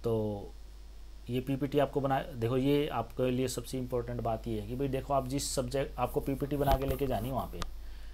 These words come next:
पीपीटी बना के लेके जाओगे अगर आप किस तरह से बना के लेके जाओ, जो भी subject है उसकी आपको knowledge होनी चाहिए, उसके पचास number assess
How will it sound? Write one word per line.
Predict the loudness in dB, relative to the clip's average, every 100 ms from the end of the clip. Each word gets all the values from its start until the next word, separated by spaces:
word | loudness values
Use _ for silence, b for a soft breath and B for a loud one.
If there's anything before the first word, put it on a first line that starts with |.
| -4
पीपीटी | -2 0 0
बना | 0 -2
के | 0
लेके | 0 2
जाओगे | 2 2 4
अगर | 4 4
आप | 0 -2
किस | -4
तरह | -2
से | 0
बना | 0 0
के | 0
लेके | 0
जाओ, | 0 0
जो | 2
भी | 2
subject | 2 0 0 0 0
है | -2
उसकी | 0 0
आपको | 0 0
knowledge | 0 2 2
होनी | 0 -2
चाहिए, | 0 0 0 -4 B B B B B B B -14 -14 -14 -14 -16 -16 -16 -10 -8
उसके | -2 -2
पचास | 0 0 0
number | 0 0
assess | 0 -2 -6